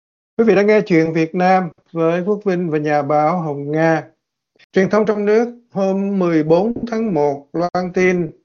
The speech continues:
Bộ Quốc phòng tổ chức hội nghị lãnh đạo chỉ huy mở rộng, giới thiệu người ứng cử đại biểu Quốc hội cho khóa mười sáu, gồm có Đại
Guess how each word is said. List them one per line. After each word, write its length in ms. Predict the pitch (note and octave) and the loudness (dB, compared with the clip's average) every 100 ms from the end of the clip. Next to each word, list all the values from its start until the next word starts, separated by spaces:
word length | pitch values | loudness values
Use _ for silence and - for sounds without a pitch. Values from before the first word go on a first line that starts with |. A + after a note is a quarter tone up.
| - | -2
Bộ 200 | C#3+ - | 0 2
Quốc 180 | A3 A3 | 2 2
phòng 340 | F3 D#3+ D3 | 0 0 0
tổ 140 | C#3 D3+ | 0 0
chức 160 | G#3+ A3 | 0 -2
hội 80 | C3+ | -2
nghị 100 | C#3 | -2
lãnh 200 | C#3 F3 | -2 0
đạo 240 | C#3+ C3 | 0 0
chỉ 200 | C#3+ D3+ | 2 2
huy 440 | D#3+ F3+ F3+ F3 F3 | 2 2 4 4 4
mở 300 | D3 C#3 D3+ | 0 0 0
rộng, 280 | D#3+ D#3 - - | 2 0 -2 -10
giới 360 | - E3 G3 A#3 | -10 0 2 2
thiệu 280 | D3+ C#3 C#3+ | 0 0 -2
người 340 | C#3+ D3 D3 | -4 -2 -2
ứng 200 | D#3+ F#3+ | -2 -6
cử 260 | A3 C#3+ C#3 | -2 -2 0
đại 160 | D3+ C3+ | -2 -2
biểu 160 | C#3+ | -2
Quốc 120 | F#3 | -4
hội 380 | F#3+ D3 C#3 C3+ - | -4 -4 -2 -4 -6
cho 260 | D#3+ E3 E3+ | -2 0 -2
khóa 280 | - E3 F#3+ | 0 0 0
mười 100 | D3+ | -2
sáu, 460 | D#3+ D#3+ A#3 A#3+ - | -4 -4 -4 -8 -8
gồm 140 | D#3 | -4
có 260 | D3 D#3+ G#3 | 0 0 0
Đại 220 | F3 C#3 | -2 -4